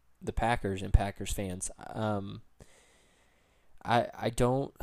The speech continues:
I don't know exactly what to expect from the Packers this year. If Aaron Rodgers is gone, uh, I think they'll probably go with Jordan Love. Maybe not. I guess we'll have to find that one out. But, um,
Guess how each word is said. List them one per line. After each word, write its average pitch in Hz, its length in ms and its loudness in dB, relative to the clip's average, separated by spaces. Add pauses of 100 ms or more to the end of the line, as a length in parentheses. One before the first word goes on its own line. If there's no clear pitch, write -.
(440)
I 139 40 -8
don't 123 260 -2
know 113 400 4
exactly 107 600 2
what 104 240 0
to - 120 -2
expect - 400 2
from 110 140 -6
the 107 80 -6
Packers 104 520 2
this - 280 -4
year. 104 340 2 (340)
If 113 200 -4
Aaron 117 260 2
Rodgers 113 400 4
is 98 140 -4
gone, 110 520 -2 (100)
uh, 92 420 -6 (160)
I 110 100 -4
think 110 240 -4
they'll 110 160 0
probably 110 320 2
go 113 220 4
with 123 160 0
Jordan 123 360 -2
Love. 120 500 0 (540)
Maybe 98 220 -4
not. 110 400 0 (560)
I 110 60 -6
guess 98 260 -4
we'll 101 120 -4
have 101 160 -6
to 107 100 -8
find 98 300 -6
that 107 180 -4
one 131 160 -4
out. 120 240 -2 (640)
But, 98 320 6 (960)
um, 101 480 -4